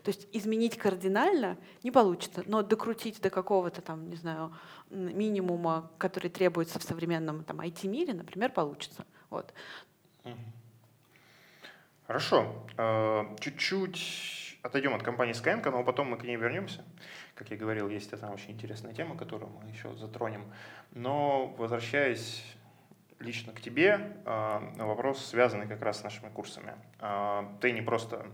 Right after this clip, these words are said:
Speaker 2: H R в I T, э, который работает в классной компании, ты еще и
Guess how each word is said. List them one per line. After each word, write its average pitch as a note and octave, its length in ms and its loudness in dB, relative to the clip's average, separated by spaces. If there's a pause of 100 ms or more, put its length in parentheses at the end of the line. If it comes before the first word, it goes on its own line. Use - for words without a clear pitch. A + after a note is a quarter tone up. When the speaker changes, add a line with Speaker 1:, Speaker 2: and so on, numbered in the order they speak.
(220)
Speaker 2:
H G2+ 220 -10
R G#2+ 100 0
в G#2 60 -6
I G#2+ 80 -4
T, F#3 260 -4 (300)
э, A2 440 -4 (240)
который G#2 260 -10
работает G2+ 320 -8
в - 40 -16
классной G#2+ 280 -6
компании, A2 560 -2
ты B2+ 80 -4
еще A#2+ 500 -6
и G#2+ 420 -8